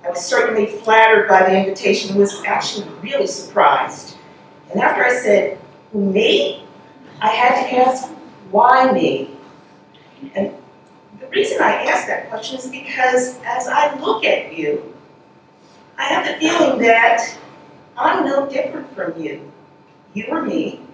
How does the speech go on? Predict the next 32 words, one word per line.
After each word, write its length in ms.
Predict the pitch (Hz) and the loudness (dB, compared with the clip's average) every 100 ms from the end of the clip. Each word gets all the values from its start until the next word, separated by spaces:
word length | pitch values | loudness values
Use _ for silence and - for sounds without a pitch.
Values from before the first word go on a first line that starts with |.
| - - | -20 -10
I 160 | 156 160 | -6 -4
am 240 | 202 - | -4 -6
you. 360 | - - - - - - - | -2 -2 -2 -6 -16 -20 -20
So 420 | - - - - - - - - - | -6 0 2 2 -4 -16 -20 -20 -2
I 100 | 269 | 0
had 280 | - - - | 2 0 -2
this 180 | - - | -6 -4
conversation 640 | 254 - - - - 208 | -4 -2 -4 -6 -6 -4
with 100 | 202 | -4
Cecilia, 500 | - - - 190 202 | -4 -8 -6 -2 0
and 80 | 214 | 0
she 220 | - 320 | 0 -4
went 220 | 311 294 269 | 0 0 2
on 180 | 254 | 0
to 180 | 262 208 | -2 -4
assure 420 | 190 - 311 339 | -4 -6 -8 -8
me 280 | - - - - - - - | -4 -4 -6 -10 -20 -10 -2
that 140 | 262 | 0
the 160 | 254 254 | 2 4
fact 300 | 285 - 247 | 4 4 4
that 100 | 240 | 2
I 140 | 240 | 2
have 280 | 240 - - | 0 -2 -2
so 480 | - - 269 247 - | -6 -4 2 2 2
much 580 | 196 185 - - - 208 | 0 -2 -2 -4 -6 -6
in 200 | 180 - | -6 -6
common 460 | 202 160 165 160 156 | -4 -2 -2 -4 -4
with 140 | 165 | -6
so 320 | - 196 - 165 | -2 0 0 0
many 320 | - - 175 | -2 0 0
of 200 | - 156 | -2 -4
you 240 | 147 147 | -10 -14